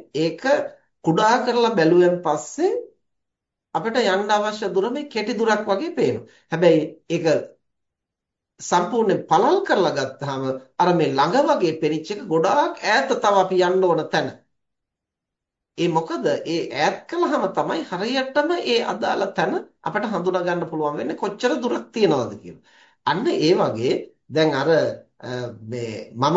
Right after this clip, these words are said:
කොළඹ යනවා කියලා නික්මුණාම ඒ තැනත්තා දැන් කොළඹ යන කෙනෙක් කිය. එහෙම නැත්නම් කොළඹ යන අයගේ ගොඩට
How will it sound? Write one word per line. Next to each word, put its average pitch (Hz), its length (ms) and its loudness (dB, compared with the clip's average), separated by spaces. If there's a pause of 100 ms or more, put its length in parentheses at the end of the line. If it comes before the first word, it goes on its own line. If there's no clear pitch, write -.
කොළඹ 185 340 4
යනවා 220 380 6
කියලා 220 280 0
නික්මුණාම 180 800 0 (1000)
ඒ 185 200 2
තැනත්තා 214 680 -4 (100)
දැන් 285 240 0 (880)
කොළඹ 214 380 2 (1000)
යන 196 320 4
කෙනෙක් 196 400 0
කිය. 123 220 -10
එහෙම 151 240 -6
නැත්නම් 165 380 0
කොළඹ 208 420 2
යන 214 260 0 (120)
අයගේ 196 460 2
ගොඩට 190 340 2